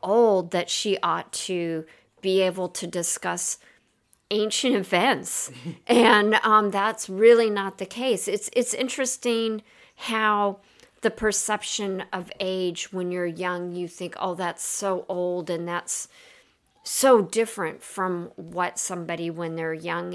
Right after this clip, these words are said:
Speaker 1: is." But it really is just an evolution of that same person. And I think that for,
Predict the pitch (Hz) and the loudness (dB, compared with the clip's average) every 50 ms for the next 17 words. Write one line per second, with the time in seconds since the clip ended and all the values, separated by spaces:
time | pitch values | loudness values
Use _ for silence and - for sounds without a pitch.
0 | - - - 165 156 165 180 - - _ - 247 240 247 - - 226 233 247 262 | -12 -12 -12 -10 -10 -10 -10 -12 -12 _ -4 0 2 2 0 0 -2 -6 -4 -4
1 | 285 285 262 262 226 - - 233 208 196 - - - 226 226 233 233 - - - | -4 -4 -4 -4 -4 -4 -4 -6 -6 -8 -10 -10 -8 -6 -4 -4 -4 -6 -8 -10
2 | - - - - - - - _ _ _ _ - 220 220 - - - 214 214 233 | -14 -20 -20 -20 -20 -20 -20 _ _ _ _ -4 -4 -2 -2 -2 -4 -4 -2 -2
3 | 233 220 196 196 226 254 240 - - 233 214 196 - - 196 170 170 190 185 - | -4 -2 -2 -2 -2 -2 -2 -6 -8 -8 -8 -8 -8 -10 -10 -10 -8 -8 -8 -6
4 | - - - - 190 185 180 180 175 - - - 202 202 202 - - 180 160 156 | -6 -6 -6 -6 -6 -6 -8 -8 -10 -14 -10 -8 -6 -6 -6 -6 -8 -8 -8 -8
5 | 160 160 170 175 180 180 175 - _ - 226 208 202 202 - - _ _ - - | -8 -10 -10 -10 -10 -12 -12 -12 _ -4 -4 -4 -4 -6 -12 -20 _ _ -20 -20
6 | - - _ _ - 185 170 202 190 185 180 180 - - - - - - - - | -20 -20 _ _ -14 -6 -4 0 0 2 2 0 -2 -6 -14 -20 -20 -20 -8 -2
7 | - 196 190 190 190 190 185 185 180 180 180 180 185 | 0 2 2 2 2 2 2 2 2 0 0 -2 -4